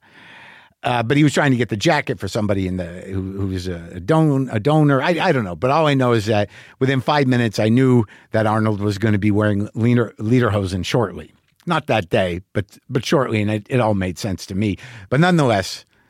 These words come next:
he goes into the garage. He comes in here. He sits down. And then I wanna make sure that the, the guys on the other side of the fence there who were pounding away at the structure directly behind the one I'm in now and the one me and Arnold were in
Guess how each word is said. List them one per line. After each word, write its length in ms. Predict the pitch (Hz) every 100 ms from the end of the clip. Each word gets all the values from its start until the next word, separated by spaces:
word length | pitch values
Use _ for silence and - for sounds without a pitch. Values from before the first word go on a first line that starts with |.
| _ _ _ _
he 180 | - 185
goes 320 | 180 170 139
into 220 | 160 151
the 140 | 139 120
garage. 440 | 120 110 113 117
He 80 | 113
comes 300 | - 143 120
in 120 | 117
here. 260 | 107 107 107
He 80 |
sits 260 | 104 107 -
down. 400 | 98 95 95 101 -
And 100 | 131
then 80 | 139
I 80 | 139
wanna 220 | 151 143
make 160 | 143 127
sure 240 | - 160
that 160 | 131 120
the, 200 | 123 113
the 140 | 117 123
guys 440 | 131 127 123 113
on 140 | 113 110
the 100 | 110
other 140 | 104
side 240 | - 123
of 60 | 113
the 80 | 110
fence 320 | 226 220 -
there 180 | 135 120
who 80 | 117
were 160 | 110
pounding 420 | - 123 113 107
away 280 | 107 139 143
at 80 | 113
the 80 | 107
structure 400 | - 110 - 110
directly 420 | 104 113 110 113
behind 540 | 98 95 143 147 123
the 80 | 110
one 180 | 107 113
I'm 180 | 107 113
in 140 | 117
now 320 | 143 165 139
and 80 | 120
the 60 | 113
one 180 | 113 110
me 80 |
and 100 | 107
Arnold 360 | 120 190 185 113
were 120 | 113
in 160 | 110